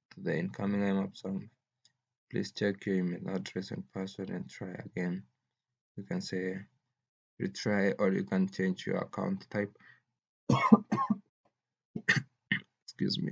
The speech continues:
for that. So that's how, uh, basically you connect to your, uh,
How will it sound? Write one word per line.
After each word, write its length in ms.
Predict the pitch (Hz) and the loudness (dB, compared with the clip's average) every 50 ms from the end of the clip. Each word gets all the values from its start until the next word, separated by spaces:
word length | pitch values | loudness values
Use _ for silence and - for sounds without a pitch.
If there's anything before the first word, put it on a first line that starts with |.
| - _ _ | -6 _ _
for 80 | - 120 120 | -8 -6 -6
that. 80 | 123 127 - - _ _ _ _ _ _ _ _ _ _ _ _ _ _ _ _ _ _ _ _ _ - - - _ | -6 -8 -12 -20 _ _ _ _ _ _ _ _ _ _ _ _ _ _ _ _ _ _ _ _ _ -4 -4 -4 _
So 320 | - - - 92 90 87 - - _ _ _ _ _ _ _ _ _ _ _ _ - - - _ _ _ _ _ _ _ _ _ | -4 2 4 4 4 4 0 -6 _ _ _ _ _ _ _ _ _ _ _ _ -20 -20 -20 _ _ _ _ _ _ _ _ _
that's 260 | 101 110 117 120 - | 6 6 6 6 6
how, 380 | - 117 104 95 92 - - - - - _ _ - 98 | 4 4 4 4 2 0 -2 -8 -14 -20 _ _ -4 -2
uh, 140 | 95 90 | -2 -2
basically 640 | 82 80 92 92 - - 95 - - 87 87 87 85 82 | 0 0 0 0 0 -2 -2 -4 -2 0 0 0 0 0
you 120 | 85 87 | -2 -4
connect 580 | 87 - 92 90 85 85 87 85 - - - - | -4 -4 -2 -2 0 0 -2 -4 -6 -12 -20 -14
to 120 | - 123 - - | -12 -12 -10 -8
your, 320 | - 165 180 180 185 - - - _ _ _ _ _ _ _ _ _ _ _ _ _ _ _ - | -6 -6 -6 -6 -8 -10 -14 -20 _ _ _ _ _ _ _ _ _ _ _ _ _ _ _ -8
uh, 380 | 90 85 87 85 80 82 82 | -6 -4 -4 -4 -4 -4 -6